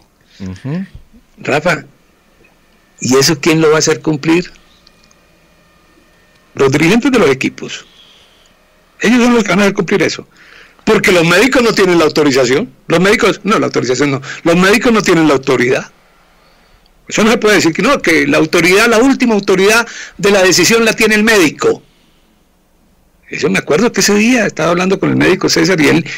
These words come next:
Speaker 2: y él me decía eso y me quedé, pues, ahí pensando y ahora lo acabo de recordar. Sí, ¿O es que el médico de Boca Junior, qué? ¿Sí o no?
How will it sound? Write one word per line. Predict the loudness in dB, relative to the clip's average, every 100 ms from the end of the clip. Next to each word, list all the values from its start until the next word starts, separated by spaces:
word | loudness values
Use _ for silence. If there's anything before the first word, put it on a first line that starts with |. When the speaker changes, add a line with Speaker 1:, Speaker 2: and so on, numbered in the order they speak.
| -6
Speaker 2:
y | 0
él | 2
me | 2
decía | 2 2 2 2
eso | 0 -2
y |
me | -4
quedé, | 0 2 2 0 -4
pues, | -8 -4
ahí | -2 0
pensando | 0 2 4
y | 4
ahora | 4 4
lo | 2
acabo | 0 0 0
de | 0
recordar. | -2 -4 -4 -4 -6 -14 -20 _ -8
Sí, | -4 0 2 2 2 -4 _ -20 -20 -20 _ _ _ -2
¿O | 0
es | 2
que | 2 2 2 -2 -10 -20 -20 -12 -2
el | 0
médico | 2 2 2 2
de | 2
Boca | 2 2 0 0
Junior, | 0 0 -2 -4 -10 -20 _ _ -20 -20 _ _ _ _ _ _
qué? | -2 -2 -4 -10 _ _ _ _ _ _ _ _ _ _ _ -4
¿Sí | 0
o | 0
no? | -2